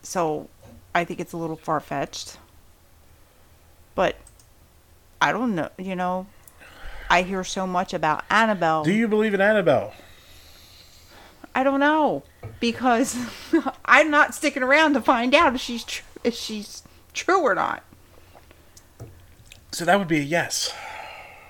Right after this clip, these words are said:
Speaker 2: If you're worried about that doll, then
Speaker 1: I
Speaker 2: yes, you
Speaker 1: guess
Speaker 2: believe
Speaker 1: I
Speaker 2: Annabelle's
Speaker 1: do.
Speaker 2: possessed.
Speaker 1: I
Speaker 2: Okay?
Speaker 1: guess so.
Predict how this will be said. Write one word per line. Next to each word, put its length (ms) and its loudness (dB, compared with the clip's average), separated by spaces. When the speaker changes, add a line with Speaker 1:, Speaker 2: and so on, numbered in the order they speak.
Speaker 2:
If 140 -12
you're 140 -2
worried 340 -2
about 240 0
that 220 -4
doll, 400 0
then 140 -6
Speaker 1:
I 100 -4
Speaker 2:
yes, 300 2
you 60 -4
Speaker 1:
guess 100 -8
Speaker 2:
believe 220 -4
Speaker 1:
I 140 0
Speaker 2:
Annabelle's 300 -2
Speaker 1:
do. 140 -6
Speaker 2:
possessed. 580 -8
Speaker 1:
I 140 -6
Speaker 2:
Okay? 140 -2
Speaker 1:
guess 200 -8
so. 320 -8